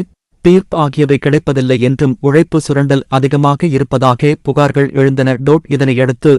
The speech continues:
இந்த பிரச்சனைகளுக்கு தீர்வு காணவும், பத்து ஆண்டுகளுக்கு மேல் பணியாற்றும் தங்களை நிரந்தர பணியாளராக மாற்றவும் தூய்மை பணியாளர்கள் வலியுறுத்தி வருகின்றனர். டோட்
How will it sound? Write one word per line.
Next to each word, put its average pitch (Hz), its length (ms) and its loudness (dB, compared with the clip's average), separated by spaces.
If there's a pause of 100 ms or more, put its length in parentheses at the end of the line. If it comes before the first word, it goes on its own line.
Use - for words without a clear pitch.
இந்த 139 260 0
பிரச்சனைகளுக்கு 127 760 -2 (120)
தீர்வு 156 300 0
காணவும், 131 460 2 (1000)
பத்து 147 320 2
ஆண்டுகளுக்கு 160 680 0
மேல் 151 340 2
பணியாற்றும் 143 600 0
தங்களை 139 360 2
நிரந்தர 143 440 0
பணியாளராக 135 840 0
மாற்றவும் 139 580 0 (140)
தூய்மை 165 400 4
பணியாளர்கள் 139 600 2 (140)
வலியுறுத்தி 143 540 0
வருகின்றனர். 127 640 0
டோட் 143 220 2